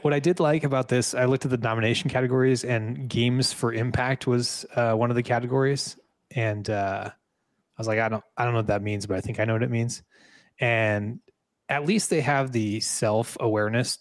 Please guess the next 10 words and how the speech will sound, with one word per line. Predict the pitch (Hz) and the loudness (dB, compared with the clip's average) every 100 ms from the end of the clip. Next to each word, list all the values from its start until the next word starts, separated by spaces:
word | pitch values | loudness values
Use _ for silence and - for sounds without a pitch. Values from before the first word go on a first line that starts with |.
| _ | _
to | - 110 | -2 -2
know | 104 104 107 110 107 - _ _ _ | 0 2 4 2 0 -10 _ _ _
that | 120 | -4
they | 113 110 | -2 -2
shouldn't | - 120 117 | -2 -2 -2
be | 101 107 | 0 2
like | 110 120 - | 2 0 -2
the | 135 | -2
Oscars, | 117 113 - 143 139 - | 0 0 0 2 2 2
where | 110 107 104 104 | 2 2 2 0